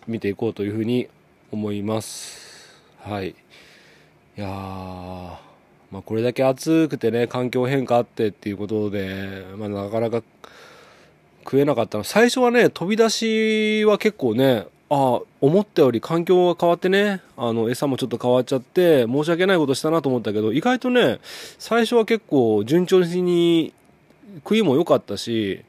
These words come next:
あ、いい感じだなと思ってたんですけどね、ちょっとずつ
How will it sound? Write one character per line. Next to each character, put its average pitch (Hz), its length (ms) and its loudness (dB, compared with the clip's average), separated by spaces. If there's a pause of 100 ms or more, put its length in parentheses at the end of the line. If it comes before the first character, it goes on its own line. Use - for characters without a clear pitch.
(880)
あ、 143 100 2
い 170 120 2
い 190 40 -2
感 202 180 0
じ 190 100 -6
だ 202 120 0
な 196 220 0
と 139 100 -2
思 156 140 0
っ - 20 0
て 165 100 -2
た 117 140 -2
ん 107 160 -6
で 98 100 -6
す - 100 -14
け 104 80 -6
ど 95 100 -8
ね、 104 320 -6
ち - 100 -8
ょ 180 40 -6
っ - 60 -8
と 254 120 -6
ず 240 100 -6
つ - 40 -14